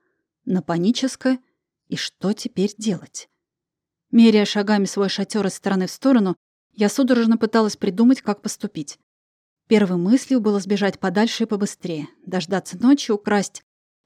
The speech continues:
Хм, ладно, позаимствовать. Нет, можно сказать, что купить коня, поскольку все мои вещи и драгоценности придётся оставить,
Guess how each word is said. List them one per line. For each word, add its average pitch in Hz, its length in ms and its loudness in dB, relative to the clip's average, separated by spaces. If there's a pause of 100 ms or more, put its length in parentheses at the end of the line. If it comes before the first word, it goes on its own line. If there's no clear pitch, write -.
Хм, 202 580 2
ладно, 175 420 -2
позаимствовать. 220 840 -2 (540)
Нет, 202 400 2
можно 190 260 -2
сказать, 214 400 -2
что - 160 -4
купить 220 560 -6
коня, 214 400 2 (320)
поскольку 202 480 -2
все 202 240 -4
мои 202 180 2
вещи 190 300 -6
и 185 40 -6
драгоценности 208 600 2
придётся 202 480 -2
оставить, 233 500 -2